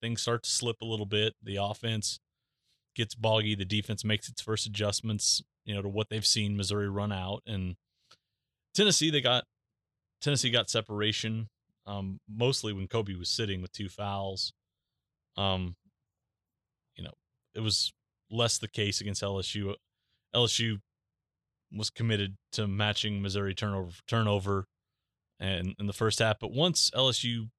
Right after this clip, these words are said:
valued the ball, made some offensive tweaks to go away from ball screens that were putting Xavier Pinson in some traps, and they started really, really getting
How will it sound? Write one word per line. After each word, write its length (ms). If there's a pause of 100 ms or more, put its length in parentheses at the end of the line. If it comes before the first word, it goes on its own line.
(220)
valued 280
the 60
ball, 320
made 260
some 140
offensive 480
tweaks 640 (720)
to 100
go 100
away 280
from 180
ball 220
screens 360
that 160
were 220 (280)
putting 360
Xavier 280
Pinson 380
in 60
some 180
traps, 500
and 120
they 80
started 400
really, 380 (1500)
really 220
getting 440